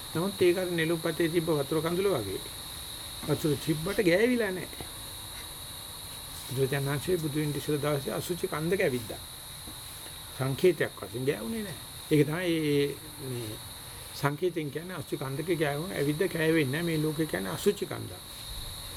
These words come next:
ඒ ගා ගන්න නැතුව යන්න පුළුවන්. ඒ නිසා අපි මේ රහතන් වහන්සේ වෙනකොට ලෝකේ රත්තරන් කන්දක් වෙන්න ඕන කියලා නෑ. අසුචි. කන්ද අසුචි ගා ගන්න නෑ. ඒක මේ, මේ අඬුව තියාගෙන අත පුච්ච ගන්න යන්නේ නෑ.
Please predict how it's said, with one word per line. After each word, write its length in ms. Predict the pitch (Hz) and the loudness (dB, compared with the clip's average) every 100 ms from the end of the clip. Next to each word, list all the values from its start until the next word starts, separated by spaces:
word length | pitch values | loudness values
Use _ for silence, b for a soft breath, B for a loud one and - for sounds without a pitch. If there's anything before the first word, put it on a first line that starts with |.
| - - | -10 2
ඒ 160 | 151 156 | 4 4
ගා 220 | 131 151 | 2 0
ගන්න 200 | 208 226 | 0 -4
නැතුව 240 | 226 247 | -4 -2
යන්න 180 | 220 117 | -2 -4
පුළුවන්. 260 | 104 90 - - - - - - - - - - - - - - - | -10 -12 -14 -16 -14 -12 -12 -12 -12 -12 -12 -10 -10 -10 -12 -10 0
ඒ 140 | 135 | 2
නිසා 260 | 135 160 - | 4 2 0
අපි 240 | 123 151 | 2 2
මේ 220 | 131 113 107 - | 2 0 -4 -6
රහතන් 420 | 110 110 123 135 | -6 -4 -2 -2
වහන්සේ 280 | 139 139 143 | 0 2 4
වෙනකොට 300 | 143 151 156 | 4 2 2
ලෝකේ 360 | 135 127 123 147 | 2 2 2 0
රත්තරන් 360 | 127 - 151 | 0 6 6
කන්දක් 280 | 147 156 160 | 6 4 2
වෙන්න 200 | 190 190 | 0 0
ඕන 160 | 196 196 | 0 0
කියලා 240 | 185 160 | 2 2
නෑ. 120 | 139 123 | 0 0
අසුචි. 380 | 127 214 - - - - - - - - | 0 0 -2 -8 -10 -12 -12 -12 -12 -6
කන්ද 280 | - 135 165 | -2 2 2
අසුචි 340 | 170 127 147 | 2 2 0
ගා 200 | 131 139 | 2 2
ගන්න 200 | 156 165 | 2 -2
නෑ. 160 | 110 101 - - - - - - - - - - - | -4 -8 -14 -14 -14 -12 -12 -12 -12 -12 -12 -8 2
ඒක 340 | 127 127 120 131 | 6 6 4 -2
මේ, 240 | 120 110 101 | -4 -6 -6
මේ 220 | 107 107 - - - - | -8 -10 -10 -12 -12 -6
අඬුව 260 | 120 127 131 | 2 4 6
තියාගෙන 420 | 131 123 139 214 247 B B B | 4 2 2 0 -4 B B B
අත 180 | 139 139 | -2 0
පුච්ච 260 | 180 180 | 0 0
ගන්න 220 | 175 127 101 | 0 0 -2
යන්නේ 200 | 90 92 | -6 -8
නෑ. 200 | 104 | -8